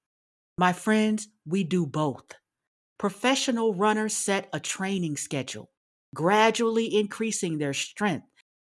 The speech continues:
distance, and stamina. Christians must do the same. Under extreme distress, we cannot just tear off our numbers and become spectators of our own race. No.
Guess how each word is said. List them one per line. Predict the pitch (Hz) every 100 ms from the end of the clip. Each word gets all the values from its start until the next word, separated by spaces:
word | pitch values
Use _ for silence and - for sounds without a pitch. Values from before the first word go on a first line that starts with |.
| _
distance, | 190 196 - 120 - -
and | 160
stamina. | 143 - 180 190 135 120 - _ _ _ _ _ _ -
Christians | 233 247 - 247 240
must | 151 180 202 -
do | 196
the | 190
same. | 185 175 143 110 - _ _ _ _
Under | 214 226 233
extreme | 180 - - 269 294 311 302
distress, | 269 - - 180 113 - - _ _ _ -
we | 240
cannot | 240 208 247 311 294
just | - 254 240 -
tear | - 254 262
off | 233 233
our | 214 214
numbers | 202 190 180 190 196 - -
and | 170
become | 175 190 196 170
spectators | - - 240 - 185 156 147 147
of | 147
our | 156 160
own | 170 170 165
race. | 151 123 - - - _ _ _ _ _
No. | 127 156 135 -